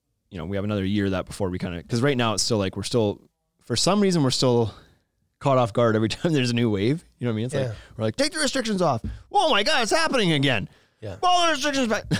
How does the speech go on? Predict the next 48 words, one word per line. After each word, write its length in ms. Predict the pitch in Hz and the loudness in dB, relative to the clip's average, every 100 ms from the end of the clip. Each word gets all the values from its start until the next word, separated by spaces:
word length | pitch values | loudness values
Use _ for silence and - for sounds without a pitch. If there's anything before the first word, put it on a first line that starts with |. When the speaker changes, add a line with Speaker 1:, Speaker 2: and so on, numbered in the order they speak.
| - - - - - | -4 -12 -12 -12 -4
Speaker 1:
<laughs> 520 | 214 123 - - - | -2 -2 -6 -10 -8
At 120 | - - | -4 0
some 180 | 202 | 0
point, 160 | 190 165 | 2 2
we 80 | 147 | 2
just 160 | 147 | 2
need 80 | 147 | 0
to 60 | 127 | 0
find 260 | 139 131 | 0 2
a, 120 | 117 107 - | 0 -2 -6
we 80 | 135 | -4
can't 260 | 226 214 | -2 -2
keep, 220 | - 160 | -2 0
like, 240 | 127 110 - _ _ _ _ _ _ _ _ - | 0 0 -2 _ _ _ _ _ _ _ _ -2
adding 280 | 127 139 139 | 0 2 2
restrictions, 420 | - 135 143 127 | 0 -2 -2 -2
taking 160 | 110 | -2
them 60 | 104 | -2
down, 200 | 98 87 | -4 -2
adding 200 | 139 139 | -2 0
restrictions. 480 | 135 131 131 135 127 - _ _ | 0 -2 -4 -4 -6 -10 _ _
At 80 | 120 | -4
some 140 | 185 | -2
point, 160 | 180 131 | 0 0
we 60 | 120 | -2
just 120 | 117 113 101 | -2 -4 -6
need 220 | 113 113 - | -4 -4 0
to, 240 | 107 - - _ | -2 -2 -8 _
like, 180 | 104 - | -10 -4
find 320 | 127 117 110 | 0 0 2
what 200 | 113 - _ _ _ - | 0 -2 _ _ _ -8
normal 420 | 113 120 117 101 | -2 0 2 0
is 200 | 110 98 | 0 0
now. 300 | 90 87 127 - _ _ - | -4 -8 -10 -14 _ _ -8
Speaker 2:
Yeah. 120 | 113 - _ _ _ _ _ _ _ _ - | -8 -8 _ _ _ _ _ _ _ _ -6
Speaker 1:
And 180 | 110 104 | -2 0
me, 360 | 117 123 117 | 0 0 -2
like, 180 | - 98 | -4 -2
I 120 | 104 | -2
don't 160 | 151 110 | -2 -2
know 120 | 85 127 107 | -4 -4 -4
what 140 | 107 | -4
it's 260 | 95 - - | -6 -10 -4
going 220 | 120 107 | -2 -2
to 80 | 92 | -2
be, 160 | 101 | -2
but 160 | 151 113 | -2 -2
it's, 260 | - - | -4 -6